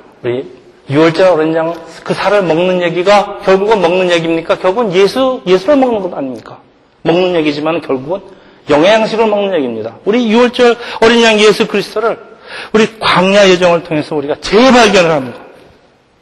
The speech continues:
재발견을 해서 줄이지 않고 영원히 목마르지 않는 그 영의 양식,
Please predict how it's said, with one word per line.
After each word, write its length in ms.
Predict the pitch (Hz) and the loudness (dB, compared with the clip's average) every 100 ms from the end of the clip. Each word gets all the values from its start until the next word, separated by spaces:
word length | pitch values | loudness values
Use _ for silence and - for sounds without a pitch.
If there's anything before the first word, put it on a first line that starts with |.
| - | -10
재발견을 680 | - 185 196 196 190 190 175 | 0 2 4 4 2 0 0
해서 500 | 170 - - - - - - - - - - | 0 0 0 -2 -14 -18 -16 -16 -18 -20 -6
줄이지 420 | 202 202 214 233 | -2 0 2 2
않고 280 | 214 208 220 208 208 185 | 2 2 4 4 4 4
영원히 340 | 185 202 208 | 4 4 4
목마르지 480 | 185 175 180 170 160 | 2 2 4 4 2
않는 340 | 156 156 160 151 | 0 -2 -6 -8
그 220 | 143 127 | -8 0
영의 240 | 175 269 | 2 4
양식, 380 | 262 170 139 113 | 4 2 -2 -6